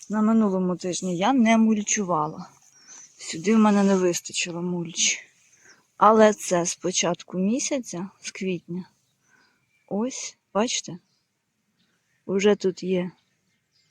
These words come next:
всінна паличка, утворюватись починає. За зиму тут не залишається жодного шматочка травинки. Жодного.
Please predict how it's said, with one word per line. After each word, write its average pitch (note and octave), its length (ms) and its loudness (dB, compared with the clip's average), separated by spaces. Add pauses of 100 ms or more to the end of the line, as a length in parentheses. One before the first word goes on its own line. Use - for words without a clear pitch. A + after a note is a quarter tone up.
(1000)
всінна F3+ 400 -6
паличка, B3 680 2 (200)
утворюватись G3+ 760 -6
починає. G3 600 -6 (1300)
За F#3+ 640 2 (120)
зиму G3 680 0 (1800)
тут B3+ 240 -2
не A3 140 4
залишається G3+ 840 0
жодного A3+ 600 4
шматочка F#3+ 920 -6 (520)
травинки. F3+ 640 0 (340)
Жодного. F3+ 760 -2